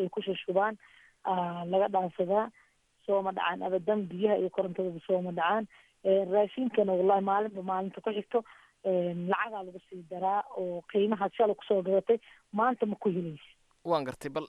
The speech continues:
Speaker 2: horta hal dhegeyste aan siiyo khadka telefoonka. Xuseen waan ku noqon doonaa dabcan, oo su'aal dab-,
Speaker 1: Insha Allah.
Speaker 2: arrinta ka qaba. Marka khadka iigu jir,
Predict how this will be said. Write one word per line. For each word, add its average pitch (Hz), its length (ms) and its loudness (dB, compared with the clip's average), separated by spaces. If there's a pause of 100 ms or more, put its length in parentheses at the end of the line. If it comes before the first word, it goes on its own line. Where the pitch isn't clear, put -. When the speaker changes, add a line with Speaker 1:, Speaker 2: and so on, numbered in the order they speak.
(120)
Speaker 2:
horta 190 200 -8
hal 226 180 2
dhegeyste 190 380 0
aan 160 160 2
siiyo 180 280 -6
khadka - 280 -6
telefoonka. 147 680 -6
Xuseen 180 320 -6
waan 156 120 -2
ku - 120 -12
noqon 143 280 -6
doonaa 127 240 -2
dabcan, 147 380 -4 (340)
oo 135 160 -8
su'aal 151 460 -2
dab-, 127 140 -4
Speaker 1:
Insha 196 160 -6
Allah. 175 160 -10
Speaker 2:
arrinta 160 240 -4
ka 165 120 -6
qaba. 156 380 2
Marka 143 220 -6
khadka 190 260 -6
iigu 151 180 -6
jir, 170 220 -10